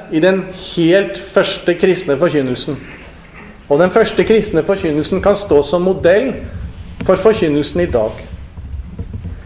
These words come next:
Lenge før de oldkirkelige symbolene som apostoliske trosbekjennelsen Nikenum og Athanasianum, så har vi modeller allerede i Bibelen på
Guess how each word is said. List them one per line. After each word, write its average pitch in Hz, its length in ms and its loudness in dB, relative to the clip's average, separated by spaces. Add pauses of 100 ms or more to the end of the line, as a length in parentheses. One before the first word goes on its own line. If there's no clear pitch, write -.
Lenge 196 460 4 (180)
før 190 320 2
de 220 140 0 (100)
oldkirkelige 165 720 2
symbolene 165 640 4
som 180 320 4
apostoliske 147 880 0
trosbekjennelsen 143 720 0
Nikenum 147 720 0
og 139 140 0
Athanasianum, 127 800 -2 (580)
så 190 160 4
har 135 240 6
vi 160 100 0
modeller 147 540 2
allerede 135 600 0 (600)
i 139 440 0 (300)
Bibelen 113 440 0 (960)
på 127 140 2